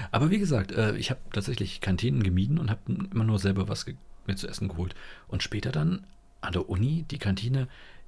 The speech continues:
die war an sich cool, aber ich mochte das, das Gefühl, dort zu essen, nicht.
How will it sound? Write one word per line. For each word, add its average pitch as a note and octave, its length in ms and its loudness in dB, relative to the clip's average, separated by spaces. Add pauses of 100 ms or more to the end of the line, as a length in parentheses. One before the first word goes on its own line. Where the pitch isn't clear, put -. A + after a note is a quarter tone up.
(160)
die F#2 160 0
war A#2+ 200 0
an E3+ 120 0
sich A#2 200 0 (160)
cool, G3 160 2 (500)
aber - 160 -4
ich F#2+ 120 -6
mochte G#2+ 340 2
das, - 340 -6 (520)
das - 180 -4
Gefühl, D#3+ 400 2
dort G#2+ 180 2
zu - 160 -6
essen, - 300 -2
nicht. - 280 -8